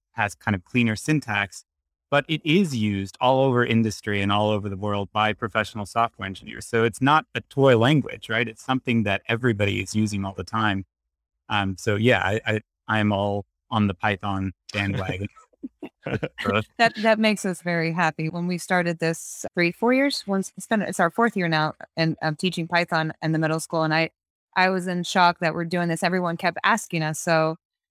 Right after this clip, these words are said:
Speaker 2: you know, it was hard not having, uh, manipulatives that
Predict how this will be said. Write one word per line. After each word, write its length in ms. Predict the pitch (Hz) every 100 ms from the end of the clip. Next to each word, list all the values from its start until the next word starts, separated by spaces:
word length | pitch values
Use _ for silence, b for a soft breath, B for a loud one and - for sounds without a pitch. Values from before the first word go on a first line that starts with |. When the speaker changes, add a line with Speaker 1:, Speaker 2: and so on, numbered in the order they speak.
| -
Speaker 2:
you 80 | 190
know, 140 | 180
it 60 | 175
was 140 | 185
hard 480 | - 226 202 175 180
not 260 | 170 175 -
having, 580 | 185 175 175 175 170 - _ _ _ -
uh, 140 | 185 175
manipulatives 840 | 175 196 208 202 180 180 170 160
that 340 | 165 160 160